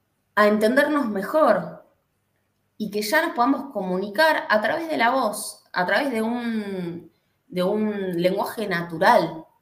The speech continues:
¿sí? Que eso es también, digamos, lo más llamativo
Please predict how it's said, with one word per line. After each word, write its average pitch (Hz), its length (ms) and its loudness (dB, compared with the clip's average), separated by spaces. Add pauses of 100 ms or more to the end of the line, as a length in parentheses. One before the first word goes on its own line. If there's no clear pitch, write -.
(300)
¿sí? 151 500 -10 (1700)
Que 196 160 0
eso 247 340 -2
es 185 180 -8 (220)
también, 190 400 0
digamos, 214 320 0
lo 180 140 0
más 214 240 -4 (480)
llamativo 214 1120 -2